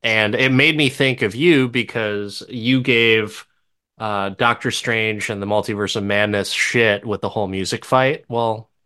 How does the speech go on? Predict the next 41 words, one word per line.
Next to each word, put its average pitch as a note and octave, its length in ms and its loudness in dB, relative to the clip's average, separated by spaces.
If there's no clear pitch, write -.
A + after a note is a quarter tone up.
there D3 80 4
was C#3+ 120 0
a C#3+ 40 -2
music C#3+ 280 -2
fight C3 200 2
in A2+ 40 -6
this, C#3 260 -2
and A2 80 -4
I A2 80 -2
thought A2+ 220 -4
that G2 100 -4
was G#2 120 -4
pretty G#2 240 -4
cool. A#2+ 400 0
Same C3 260 0
thing C3 260 0
that B2 120 2
I A#2+ 100 0
thought B2 380 0
the B2 180 -2
Doctor A#2+ 320 -2
Strange B2+ 380 -4
thing G#2 180 -6
was G2+ 140 -8
cool, G2 240 -6
too. G#2+ 360 -4
So, C3 200 2
I B2+ 60 4
don't D#3 100 2
know. B2+ 140 4
Did A2 160 -2
you, B2 200 0
did B2+ 180 -2
you D3 360 4
have C#3 260 0
any C#3 140 -2
callbacks C3+ 520 -2
to C3 80 -12
Doctor A#2+ 300 -6
Strange B2 420 -6
with, B2+ 220 0